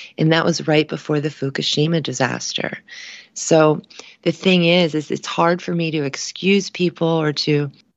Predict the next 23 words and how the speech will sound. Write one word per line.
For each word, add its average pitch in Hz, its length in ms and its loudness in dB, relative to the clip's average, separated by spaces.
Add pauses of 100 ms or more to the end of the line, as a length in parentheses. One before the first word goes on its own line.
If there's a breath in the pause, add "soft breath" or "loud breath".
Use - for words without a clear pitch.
explain 175 580 2
things 180 320 0
away 151 640 0 (1000 soft breath)
or, 156 220 0 (720)
yeah, 190 200 2
excuses. - 640 -6
I - 100 -4
can't 214 280 -6
do - 160 0
it - 240 -2
because 170 360 -4
I'm 170 100 -2
like, 160 260 -2
"Well, 160 180 2
I, 170 180 0 (140)
I 170 100 0
told 165 300 -2
people." 143 400 -10
Now, 165 340 0 (320 loud breath)
who 226 140 -2
saw 208 200 2
the 190 120 -4
video? 180 520 -4